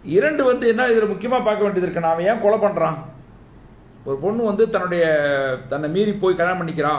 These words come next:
அப்படின்னு பார்க்கும்போது, அப்ப அவன் என்ன நினைக்கிறான் அப்படின்னா, தன்னுடைய கௌரவம் போயிடுச்சு, தன்னுடைய மானம் போயிடுச்சு, ஜாதி மானம் போயிடுச்சு, குடும்ப மானம் போயிடுச்சு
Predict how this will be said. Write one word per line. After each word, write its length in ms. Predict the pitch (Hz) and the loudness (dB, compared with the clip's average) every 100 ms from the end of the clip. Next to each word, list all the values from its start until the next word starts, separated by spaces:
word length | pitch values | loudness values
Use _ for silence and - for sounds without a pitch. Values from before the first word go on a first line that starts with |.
| 113 | -6
அப்படின்னு 360 | - 135 160 156 | -10 -10 -6 -4
பார்க்கும்போது, 500 | 131 123 113 101 127 160 160 160 - - - - - - - - - - - - - - - - - - | -4 -6 -6 -2 0 0 -2 -6 -16 -20 -20 -20 -20 -20 -20 -20 -20 -20 -20 -20 -20 -20 -20 -20 -20 -14
அப்ப 120 | 120 | -4
அவன் 140 | 143 147 | -2 0
என்ன 140 | 226 202 | -2 -2
நினைக்கிறான் 380 | 196 190 170 | -2 0 0
அப்படின்னா, 360 | 147 127 117 147 175 165 - - - - - - - - - - - | -2 -4 -2 -2 -2 -4 -10 -18 -20 -20 -20 -20 -20 -20 -20 -20 -2
தன்னுடைய 280 | 165 165 156 | 0 0 4
கௌரவம் 360 | 190 208 175 | 4 4 0
போயிடுச்சு, 340 | 165 160 143 139 | -2 -4 -4 -4
தன்னுடைய 260 | 131 143 143 | -4 -4 -2
மானம் 300 | 170 196 175 | 0 0 -2
போயிடுச்சு, 300 | 151 139 147 | -4 -4 -6
ஜாதி 320 | 139 139 190 202 | -2 0 2 0
மானம் 280 | 175 160 143 | -2 -4 -4
போயிடுச்சு, 260 | 143 151 151 | -6 -6 -4
குடும்ப 240 | - 240 | -2 -2
மானம் 280 | 196 165 139 | -2 -2 -2
போயிடுச்சு 360 | 139 127 135 | -4 -6 -6